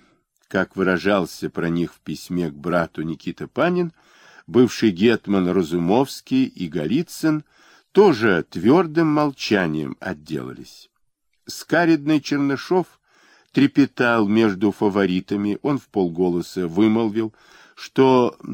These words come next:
самой императрице ехать где вредно, и сделал вид, что спешит записать имена тех полков, которым к Москве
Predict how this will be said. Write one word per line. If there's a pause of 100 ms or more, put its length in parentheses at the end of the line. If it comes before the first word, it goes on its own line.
(100)
самой
императрице (400)
ехать
где
вредно, (420)
и
сделал
вид,
что
спешит
записать
имена
тех
полков, (460)
которым
к
Москве